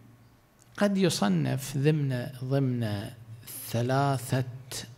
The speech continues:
فئات. الناس يصنفون ضمن ثلاثة،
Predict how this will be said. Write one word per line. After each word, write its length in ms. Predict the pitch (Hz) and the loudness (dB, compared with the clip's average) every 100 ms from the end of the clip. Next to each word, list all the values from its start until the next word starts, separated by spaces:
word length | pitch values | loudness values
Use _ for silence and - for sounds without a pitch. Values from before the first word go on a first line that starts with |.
| - - - - - - - - - - - - - - - - | -20 -20 -20 -20 -20 -20 -20 -20 -20 -20 -20 -20 -20 -20 -20 -18
فئات. 800 | - - 117 113 104 92 - - - - - - _ _ - - _ - - - _ _ _ _ _ _ _ _ _ - | -12 -6 -6 -6 -8 -8 -12 -8 -8 -10 -20 -20 _ _ -20 -20 _ -20 -20 -20 _ _ _ _ _ _ _ _ _ -6
الناس 460 | 101 98 127 120 110 | -2 0 0 0 -4
يصنفون 720 | - 107 107 107 110 147 156 | -4 -4 -4 -6 -4 -2 -2
ضمن 340 | 151 165 160 | -2 -4 -4
ثلاثة، 760 | 151 - 139 135 - - - - | -4 -4 -4 -6 -8 -14 -18 -18